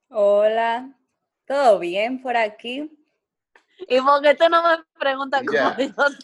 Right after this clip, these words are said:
Speaker 3: Es que, es que tú, es que tú eres un regular aquí, o sea, ya
Speaker 1: Ya están
Speaker 3: es que tú
Speaker 1: cansados de oírte, Scarlett.
Speaker 3: Sí, o sea, <laughs> no, mentira. Yo iba, como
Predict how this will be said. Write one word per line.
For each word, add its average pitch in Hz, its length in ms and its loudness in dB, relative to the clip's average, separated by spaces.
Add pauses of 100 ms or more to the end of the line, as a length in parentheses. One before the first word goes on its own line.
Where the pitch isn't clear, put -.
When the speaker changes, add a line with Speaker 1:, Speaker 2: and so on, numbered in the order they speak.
(320)
Speaker 3:
Es - 100 0
que, 180 220 0
es 156 60 2
que 175 120 0
tú, - 100 -6
es 240 140 2
que 170 100 -2
tú 185 180 -2
eres 175 360 2
un 160 220 -8
regular 156 480 -2
aquí, 143 540 -10
o - 60 -10
sea, 110 520 -4
ya 240 360 -2
Speaker 1:
Ya 214 80 4
están - 0 -
Speaker 3:
es 226 140 -2
que - 20 -2
tú 233 60 -10
Speaker 1:
cansados 226 520 2
de 202 260 6
oírte, 196 320 -6
Scarlett. 190 580 -6
Speaker 3:
Sí, 156 300 -6
o 117 80 0
sea, 110 460 -2
<laughs> - 40 -12
no, 131 180 0
mentira. 110 560 -8 (180)
Yo 113 80 -14
iba, 123 140 -4
como - 140 -16